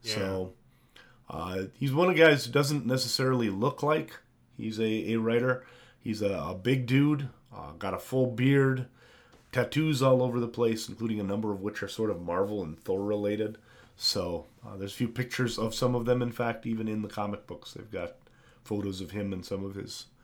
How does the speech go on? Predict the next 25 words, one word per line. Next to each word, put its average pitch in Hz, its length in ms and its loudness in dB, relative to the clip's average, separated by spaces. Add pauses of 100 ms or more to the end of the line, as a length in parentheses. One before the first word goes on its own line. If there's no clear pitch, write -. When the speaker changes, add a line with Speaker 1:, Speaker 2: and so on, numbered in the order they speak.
(320)
Speaker 2:
Marvel 92 360 -6
related 90 380 -4
tattoos. 90 560 -10 (560)
But, 92 320 -6 (500)
yeah, 196 160 8
seems 143 320 0
to 143 80 -2
be 135 360 2 (400)
somebody 143 260 0
who, 143 60 6
for 135 160 0
the 127 80 2
most 147 280 2
part, 139 420 -2
has 113 640 0
been, 98 460 -4 (420)
been 101 180 -2
doing 165 320 0
good 151 240 0
work - 320 -4
and 104 180 -8
largely 127 460 0
avoiding 120 580 2
scandal, 107 680 -2 (580)
which - 380 -8